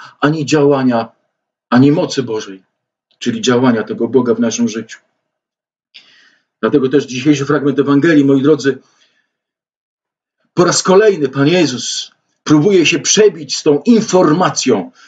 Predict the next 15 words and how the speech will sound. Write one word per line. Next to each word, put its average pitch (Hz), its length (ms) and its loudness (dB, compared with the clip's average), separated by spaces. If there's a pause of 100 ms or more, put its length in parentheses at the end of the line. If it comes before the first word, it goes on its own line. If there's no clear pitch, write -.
(160)
próbuje 156 380 2
się 160 140 0
przebić 165 500 -2
do 151 220 4
serc 180 440 -2
Żydów, 131 600 0 (480)
uczonych 180 440 0
w - 40 -16
Piśmie, 160 320 -2
faryzeuszów, 151 840 0
saduceuszów 160 800 0
i 151 140 -8
do 156 140 0
naszych 170 360 -2
serc, - 440 -2